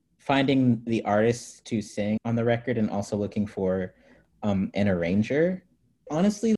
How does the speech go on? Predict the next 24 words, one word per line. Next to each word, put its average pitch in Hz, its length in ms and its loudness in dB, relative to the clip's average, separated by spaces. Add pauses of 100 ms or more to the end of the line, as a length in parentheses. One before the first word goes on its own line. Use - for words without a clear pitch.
when 139 160 2
Father 131 340 2
Daughter 120 260 6
approached 113 420 -2
me 117 100 0
with 113 180 -2
the 107 140 0
idea, 95 460 -2
like, 110 160 0
I 104 80 -4
was 107 140 -2
like, 104 220 -4
"This 123 160 -4
sounds 131 320 0
cool." 104 560 -2
And 120 80 0
I 113 80 2
was 107 100 -2
also 113 420 0
like, 98 320 0 (400)
"I 101 60 -6
can't 131 340 -2
really 123 240 4
envision 98 720 -2